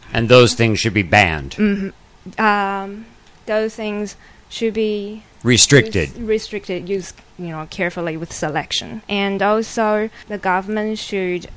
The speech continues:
Speaker 2: put, um, more supervision on the street food sanitation.
Speaker 1: Ah,
Speaker 2: Mm, mm.
Speaker 1: interesting.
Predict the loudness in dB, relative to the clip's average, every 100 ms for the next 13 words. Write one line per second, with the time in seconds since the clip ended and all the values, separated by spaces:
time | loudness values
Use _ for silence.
0 | -14 -6 -4 -4 -6 -6 -6 -10 -14 -18
1 | -20 _ -10 -2 0 0 0 -2 -2 -2
2 | -4 -4 -6 -6 -8 -6 -6 -6 -6 -6
3 | -8 -8 -8 -6 -8 -10 -10 -10 -10 -8
4 | -10 -8 -4 -2 0 0 -2 -4 -4 -4
5 | -2 -4 -2 -4 -4